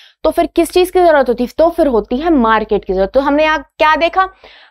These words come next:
हमें लैंड, लेबर, कैपिटल, एंटरप्रेन्योर, इंफ्रास्ट्रक्चर, बिल्डिंग्स, ये सब चाहिए प्रोडक्शन के लिए। उसके बाद हमें अच्छा ट्रांसपोर्टेशन भी चाहिए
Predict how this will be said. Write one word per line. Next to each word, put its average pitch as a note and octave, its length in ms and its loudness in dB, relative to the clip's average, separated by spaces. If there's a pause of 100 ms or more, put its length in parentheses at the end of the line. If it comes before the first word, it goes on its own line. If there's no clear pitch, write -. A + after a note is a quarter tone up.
हमें E4+ 260 0
लैंड, D#4 440 0
लेबर, D4 340 2
कैपिटल, D4 480 -2
एंटरप्रेन्योर, C4+ 480 -4
इंफ्रास्ट्रक्चर, C#4+ 680 -2
बिल्डिंग्स, C#4+ 500 0
ये D#4+ 120 2
सब F4+ 200 -2
चाहिए F4+ 300 2
प्रोडक्शन E4 460 -2
के D#4+ 80 -4
लिए। E4 160 -2 (360)
उसके D4 220 -2
बाद D#4+ 160 2
हमें D#4+ 160 0
अच्छा E4 120 -2
ट्रांसपोर्टेशन D#4 680 -2
भी E4 80 2
चाहिए D#4+ 320 2